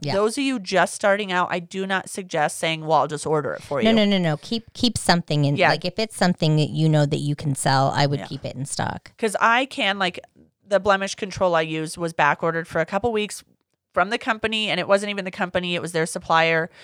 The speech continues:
Speaker 2: for one of the ingredients,
Speaker 1: Mm-hmm.
Speaker 2: which has not happened in years and years and years. And we all know things are back ordered. But I did have to, but I have an established clientele. I was like, "Go ahead and pay for it now.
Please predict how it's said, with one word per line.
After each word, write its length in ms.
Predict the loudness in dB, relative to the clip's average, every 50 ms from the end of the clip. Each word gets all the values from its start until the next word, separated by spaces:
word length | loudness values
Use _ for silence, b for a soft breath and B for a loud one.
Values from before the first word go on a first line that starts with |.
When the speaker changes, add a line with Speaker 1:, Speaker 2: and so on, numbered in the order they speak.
| B B B
Speaker 2:
for 140 | 0 0 0
one 240 | 4 4 4 4 4
of 120 | 2 2
the 140 | 0 0 0
ingredients, 800 | -4 -6 -6 -6 -6 -6 -6 -4 -4 -4 -4 -4 -8 -12 -10 -6 -6
Speaker 1:
Mm-hmm. 220 | -4 -4 -4 -6 -8 b b b _ _ _ _ _ _
Speaker 2:
which 240 | -2 -2 -2 -2 0
has 200 | -2 -2 -2 0
not 360 | 2 2 2 4 2 0 -6 _ _ -12
happened 440 | 0 4 4 4 4 2 -4 -4 -4
in 160 | -6 -4 -2
years 280 | -2 0 -2 -2 -2
and 120 | -4 -4 -2
years 240 | -2 -2 -4 -4 -8
and 100 | -12 -12
years. 240 | -12 -12 -10 -8
And 200 | -8 -8 -8 -10 _ _
we 180 | -8 0 4 6
all 140 | 6 6
know 180 | 6 4 2 2
things 300 | 0 -2 -6 -6 -4 -6
are 40 | -4
back 300 | -2 -4 -4 -4 -8 -10
ordered. 300 | -12 -10 -10 -12 -14 -16 b b b b b b _ _ _ _ _ _ _ _ _ _ _ -20 -20 _ -2
But 140 | 2 4 6
I 180 | 6 6 6 4
did 320 | 0 -2 0 2 2 2 0
have 360 | 0 2 2 2 2 0 -8
to, 180 | -8 -6 -2 0
but 120 | 2 4
I 100 | 4 4
have 160 | 4 2 0
an 80 | 0 0
established 480 | -4 -2 0 2 2 2 0 -2 -4 -2
clientele. 460 | -2 -2 -2 -2 2 4 4 6 6
I 80 | 4
was 120 | 2 0 -4
like, 120 | -6 -2
"Go 80 | 0 -2
ahead 160 | 0 0 -2
and 80 | -4 -4
pay 180 | -2 -2 -2
for 240 | 0 2 4 4 4
it 80 | 4 4
now. 300 | 2 2 4 2 0